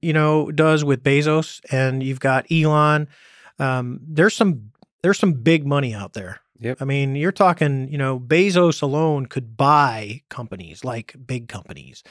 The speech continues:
Speaker 1: Apple's another one. These, these companies got huge, huge amounts of money. And then just go over to the Gates Foundation, and they've got gazillions and gazillions of dollars. We've got universities.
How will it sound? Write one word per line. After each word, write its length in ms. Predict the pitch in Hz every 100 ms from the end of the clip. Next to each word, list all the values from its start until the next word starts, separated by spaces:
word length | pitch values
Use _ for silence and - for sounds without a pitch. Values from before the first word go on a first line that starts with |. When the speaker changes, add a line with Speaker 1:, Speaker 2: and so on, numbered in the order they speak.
| - - - - _ _
Speaker 1:
Apple's 500 | 156 160 160 143 131
another 260 | 139 135 123
one. 220 | 107 113
These, 260 | 135 151 143
these 160 | -
companies 340 | - 214 180 151
got 140 | 135
huge, 920 | - - 254 247 214 175 143 123 -
huge 460 | 196 202 180 160 139
amounts 420 | 139 139 143 -
of 100 | 117
money. 480 | 127 127 92 95 - - - - _
And 100 | 151 170
then 120 | 185
just 160 | 175 -
go 180 | 185
over 120 | 185 175
to 120 | 165
the 60 | 151
Gates 440 | 117 160 202 -
Foundation, 680 | - 135 127 120 123 - 131
and 240 | 131 117
they've 180 | 156 180
got 240 | 135 117 - _ _ -
gazillions 800 | 127 131 113 135 139 139 135 123
and 120 | 123
gazillions 500 | 120 131 131 127 123
of 120 | 120
dollars. 480 | 131 123 123 127 -
We've 120 | 139
got 160 | 160 151
universities. 540 | 160 160 185 -